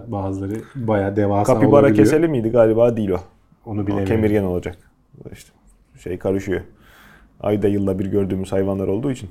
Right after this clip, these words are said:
Speaker 1: Belgesellerde diyorsun.
Speaker 2: Ha, belgeselden belgesele. Ama her yana baktığımızda, başımızı çevirdiğimiz her yerde gördüğümüz beton gerçeği var. Ee, başta işte ahşap yapılardan,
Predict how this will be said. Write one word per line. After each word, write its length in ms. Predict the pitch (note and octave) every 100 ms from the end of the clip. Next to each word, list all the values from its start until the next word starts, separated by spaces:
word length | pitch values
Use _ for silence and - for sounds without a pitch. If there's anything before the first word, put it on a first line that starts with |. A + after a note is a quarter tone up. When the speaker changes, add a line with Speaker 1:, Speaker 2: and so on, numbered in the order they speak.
| -
Speaker 1:
Belgesellerde 920 | G2 F#2+ G2 F#2+ G#2 G2 F#2+ G2 G2
diyorsun. 300 | F#2+ F#2+ B2 -
Speaker 2:
Ha, 260 | - D2+ - G#2
belgeselden 600 | F#2 G2 F2+ F2+ F2+ F#2
belgesele. 460 | G2 G2 F2 - C#3 - _ _ _ _ _ - - - - _ -
Ama 220 | B2+ D3+
her 160 | D3 D3+ C#3+ - A2+ G#2+ - - G#2+ G#2+ G#2+
yana 220 | A2+ A2+
baktığımızda, 540 | A2 A2 G#2 G2 F#2+ G2+
başımızı 360 | G#2 G#2+ G#2+
çevirdiğimiz 440 | G#2 A2+ G#2 A2 B2
her 120 | A#2
yerde 220 | G#2+ G2+
gördüğümüz 500 | G2+ G#2+ G2 B2+ E3
beton 280 | E3 F#3+ F#3+
gerçeği 360 | C#3 A#2+ G#2 G2+
var. 260 | E3+ - _ _ - - - -
Ee, 40 | G#2+ G#2+ G#2 G#2 G2+ G2+ G2 -
başta 560 | - A2+ A#2+ - D3 C#3+ - - -
işte 180 | - - G#2+ - -
ahşap 400 | B2+ B2 C3+ B2+
yapılardan, 560 | A#2 A#2 A2 G2+ G2+